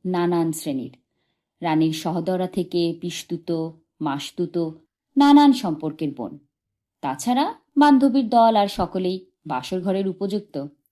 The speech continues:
অর্থাৎ ডাঁসা। বয়সে কম বেশি ঢল খাওয়া দলে আছে বিবাহিতা শালি ও শালাস বাহিনী।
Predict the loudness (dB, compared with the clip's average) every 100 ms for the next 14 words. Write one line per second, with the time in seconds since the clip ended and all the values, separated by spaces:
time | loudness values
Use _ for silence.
0 | _ _ -8 -8 -6 -6 -6 -6 _ _
1 | _ _ -4 -2 -2 -4 -8 -8 _ _
2 | _ _ _ _ _ _ -2 0 0 0
3 | -2 4 6 8 6 4 -2 0 -2 -2
4 | 0 2 2 2 2 0 0 -2 -4 -4
5 | -6 -6 -4 -4 -4 -6 -6 -6 -2 -2
6 | -2 -6 _ -6 -2 -2 -2 -4 -6 -4
7 | -6 -8